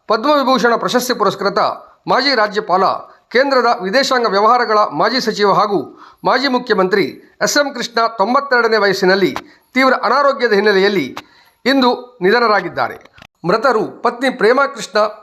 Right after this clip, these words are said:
ಪುತ್ರಿಯರಾದ ಶಾಂಭವಿ, ಮಾಳವಿಕಾ ಸೇರಿದಂತೆ ಅಪಾರ ಸಂಖ್ಯೆಯ ಬೆಂಬಲಿಗರನ್ನ ಬಿಟ್ಟು ಅಗಲಿದ್ದಾರೆ. ಮೃತರ ಗೌರವಾರ್ಥ ರಾಜ್ಯ ಸರ್ಕಾರ ಮೂರು ದಿನಗಳ ಶೋಕಾಚರಣೆಯನ್ನ ಘೋಷಣೆ ಮಾಡಿದೆ. ಮೃತರ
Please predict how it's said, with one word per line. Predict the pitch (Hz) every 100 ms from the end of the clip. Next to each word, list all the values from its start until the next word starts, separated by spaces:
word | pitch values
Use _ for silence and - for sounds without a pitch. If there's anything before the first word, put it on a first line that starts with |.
| -
ಪುತ್ರಿಯರಾದ | 220 277 254 208 202 196 131
ಶಾಂಭವಿ, | - 233 254 214 202 - _ -
ಮಾಳವಿಕಾ | 185 269 262 254
ಸೇರಿದಂತೆ | 220 202 190 190 190 139 - - - -
ಅಪಾರ | 208 285 294
ಸಂಖ್ಯೆಯ | 247 208 214
ಬೆಂಬಲಿಗರನ್ನ | 190 233 247 214 208 214 135
ಬಿಟ್ಟು | 165 196 220
ಅಗಲಿದ್ದಾರೆ. | 196 180 147 123 107 - _ _ -
ಮೃತರ | 214 269 269
ಗೌರವಾರ್ಥ | 233 233 208 196 233 170 135
ರಾಜ್ಯ | 190 233
ಸರ್ಕಾರ | 262 247 240 233
ಮೂರು | 196 202 262
ದಿನಗಳ | 240 233 214
ಶೋಕಾಚರಣೆಯನ್ನ | 196 220 262 254 226 208 196 196
ಘೋಷಣೆ | 151 196 202
ಮಾಡಿದೆ. | 185 160 120 104 - - _ -
ಮೃತರ | 180 240 285